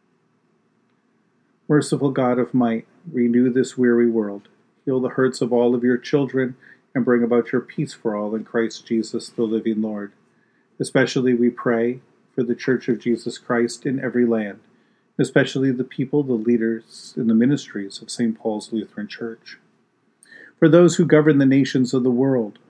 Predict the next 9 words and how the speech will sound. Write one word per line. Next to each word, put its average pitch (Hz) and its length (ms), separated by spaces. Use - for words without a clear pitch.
for 131 100
people 127 380
in 123 120
countries 123 520
ravaged 113 400
by 120 140
strife 117 540
or 117 80
warfare, 110 680